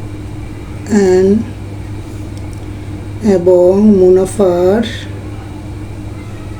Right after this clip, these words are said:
হার R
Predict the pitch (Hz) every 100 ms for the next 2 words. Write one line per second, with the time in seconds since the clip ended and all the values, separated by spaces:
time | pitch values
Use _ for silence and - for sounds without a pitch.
0 | 101 98 101 98 101 101 101 101 101 98
1 | - - - - - - - 208 196 180
2 | 190 196 240 247 - - - - - -
3 | - - - - - - - - - -
4 | - - - - - 190 185